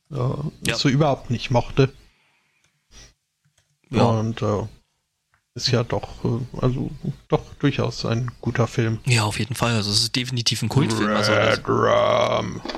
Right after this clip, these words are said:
Speaker 1: Red Rum.
Speaker 2: Ja, also ja, es ist definitiv ein, ein, ein, ein Kultfilm, der, der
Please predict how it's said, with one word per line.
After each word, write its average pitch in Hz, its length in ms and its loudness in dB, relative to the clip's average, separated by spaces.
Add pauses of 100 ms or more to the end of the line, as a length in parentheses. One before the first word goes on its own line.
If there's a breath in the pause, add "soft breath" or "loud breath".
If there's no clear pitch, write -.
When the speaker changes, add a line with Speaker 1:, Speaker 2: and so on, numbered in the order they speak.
(200)
Speaker 1:
Red 104 800 0
Rum. 110 760 2 (2000 loud breath)
Speaker 2:
Ja, 104 340 -4 (100)
also 131 280 -2
ja, 120 320 -2
es 110 120 -6
ist 110 120 -4
definitiv 117 420 2
ein, 117 140 4
ein, 117 180 -2
ein, 113 320 0
ein 110 60 0
Kultfilm, 123 560 2
der, 113 240 0
der 107 340 -4